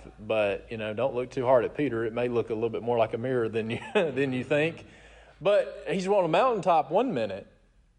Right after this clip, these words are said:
in Matthew sixteen, saying, "Who do men say that I am?" "Thou art the Christ, the Son of God. Blessed art thou, Simon Bar-Jonah. Flesh and blood has not revealed this unto you, but my Father which is in heaven." A couple verses later is when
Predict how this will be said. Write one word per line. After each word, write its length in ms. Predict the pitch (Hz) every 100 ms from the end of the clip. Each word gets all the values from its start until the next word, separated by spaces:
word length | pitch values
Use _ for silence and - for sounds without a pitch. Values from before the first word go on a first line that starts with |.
| _ _ _ _ _ _ -
in 140 | 143
Matthew 320 | 151 160 156
sixteen, 760 | 143 160 147 - 143 127 127 135 - _ _ _ _ _ _ _
saying, 380 | - 147 135 127
"Who 120 | 208
do 80 | 202
men 260 | 170 156
say 220 | 147 147 127
that 100 | 120
I 140 | 107
am?" 100 | 95 92
"Thou 300 | 127 254 165
art 220 | 113 92
the 60 | 76
Christ, 880 | - 131 180 127 - - - - - -
the 80 | -
Son 380 | 117 - - 226
of 100 | 220
God. 240 | 147 92 -
Blessed 400 | 226 330 320 247
art 220 | 190 170
thou, 200 | 170 127
Simon 380 | - 151 143 135
Bar-Jonah. 460 | 139 131 117 110 98
Flesh 220 | 311 -
and 100 | 165
blood 200 | 175 165
has 60 |
not 220 | 156 170 127
revealed 340 | 120 190 196
this 160 | 196 208
unto 160 | 202
you, 40 | 247
but 140 | 214
my 200 | 202 214 220
Father 240 | 254 277 277
which 140 | 254
is 100 | 247
in 80 | 240
heaven." 240 | 233 127 - - -
A 60 | -
couple 280 | - 220 202
verses 400 | 202 226 226 185
later 500 | 190 170 131 117 113 - - _
is 220 | 143 139
when 500 | 156 170 165 151 143